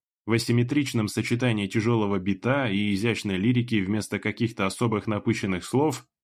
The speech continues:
повторяется вселяющая надежду тёплая фраза: "Плохое забудется, и впереди нас ждут только хорошие дни". Пятнадцать. Интерлюд. Wings.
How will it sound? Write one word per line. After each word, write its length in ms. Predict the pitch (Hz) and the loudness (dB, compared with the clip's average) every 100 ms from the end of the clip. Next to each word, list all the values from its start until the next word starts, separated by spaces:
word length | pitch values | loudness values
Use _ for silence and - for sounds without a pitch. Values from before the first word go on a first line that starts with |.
| - | -2
повторяется 640 | 127 123 143 156 127 139 | -2 0 0 0 0 -2
вселяющая 580 | 123 120 147 139 135 120 | 2 2 2 2 2 2
надежду 480 | 110 117 120 110 | 2 2 2 2
тёплая 460 | 104 101 95 95 95 | -2 -2 -2 -2 -2
фраза: 560 | - 90 82 78 73 _ _ _ _ - | 0 -2 -2 -6 -12 _ _ _ _ -2
"Плохое 340 | 98 107 98 | 0 2 0
забудется, 880 | 78 80 90 143 143 - 131 113 - _ - | -2 -4 0 2 0 -2 -2 -2 -4 _ -4
и 100 | 113 | -2
впереди 460 | - 104 95 127 | 0 0 0 2
нас 220 | 147 127 98 | 2 2 0
ждут 400 | 101 120 120 - | 0 0 0 -2
только 320 | 147 147 147 | -2 -2 -2
хорошие 560 | 123 95 87 - 90 87 | -2 -2 -2 -4 -4 -4
дни". 380 | 87 90 69 _ _ _ _ _ _ _ _ | -4 -4 -6 _ _ _ _ _ _ _ _
Пятнадцать. 640 | 127 123 117 85 62 - - _ _ _ | -2 0 0 -2 -10 -14 -20 _ _ _
Интерлюд. 600 | - 139 110 82 73 - _ _ _ _ 127 | -2 0 0 -2 -6 -12 _ _ _ _ 2
Wings. 400 | 123 76 - - | 2 0 -10 -12